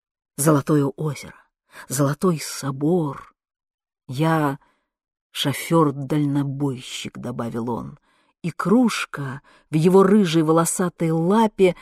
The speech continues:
казалась небольшой чашкой. Дома не бываю по пять-шесть дней.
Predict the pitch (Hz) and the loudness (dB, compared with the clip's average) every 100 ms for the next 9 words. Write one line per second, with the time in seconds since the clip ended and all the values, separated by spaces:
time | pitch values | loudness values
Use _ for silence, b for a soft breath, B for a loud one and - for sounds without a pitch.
0 | b b _ 175 170 180 170 - 170 165 | b b _ -2 2 2 0 -2 -2 0
1 | 156 151 - 156 - 151 139 - - - | 0 -2 -4 -6 -6 -8 -6 -8 -10 -14
2 | - _ _ _ _ _ _ 135 160 226 | -18 _ _ _ _ _ _ 2 8 10
3 | 208 156 139 139 - 151 139 151 135 123 | 10 6 0 -2 -4 -4 0 0 0 -2
4 | 98 - - _ _ 151 - 190 196 - | -4 -10 -14 _ _ -6 -4 -4 -4 -4
5 | 147 147 127 107 - | -6 -6 -8 -10 -10